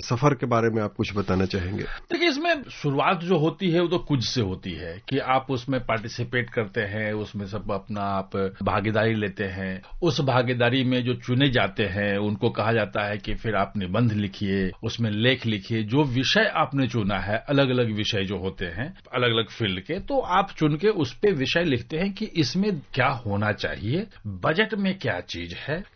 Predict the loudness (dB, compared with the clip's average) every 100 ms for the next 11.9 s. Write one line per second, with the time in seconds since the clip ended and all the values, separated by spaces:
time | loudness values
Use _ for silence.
0 | 0 2 2 0 2 2 2 -2 -4 -4
1 | -4 0 0 0 -2 -2 0 0 0 0
2 | -2 2 4 4 4 0 0 -2 -2 0
3 | -2 -4 -8 -8 -2 -2 0 -2 -2 -10
4 | -4 0 2 2 0 -2 -6 -6 -10 -12
5 | -12 -12 -12 -4 0 2 0 0 2 2
6 | 0 2 2 2 2 2 4 2 4 2
7 | 0 -2 4 4 4 0 0 -2 -2 0
8 | 0 4 2 4 2 2 2 0 -2 -6
9 | -4 -2 0 -2 -2 2 2 2 2 4
10 | 4 2 -4 2 4 4 2 2 4 4
11 | 2 0 2 2 2 0 0 -2